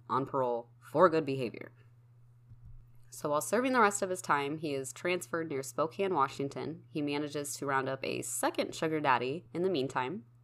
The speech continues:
It's September nineteen ninety-seven, and Joseph Duncan's parole officer gets a very weird call from some random doctor who lives in North Dakota, claiming to have originally met Joseph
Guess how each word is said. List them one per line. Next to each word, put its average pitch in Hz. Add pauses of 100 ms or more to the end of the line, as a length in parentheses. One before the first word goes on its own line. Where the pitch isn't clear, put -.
It's 165
September 180
nineteen 156
ninety-seven, 135
and 131
Joseph 139
Duncan's 143
parole 175
officer 151
gets 131
a 123
very 196
weird 165
call 139
from 147
some 123
random 196
doctor 151
who 160
lives 135
in 180
North 196
Dakota, 151 (400)
claiming 170
to 160
have 135
originally 214
met 170
Joseph 143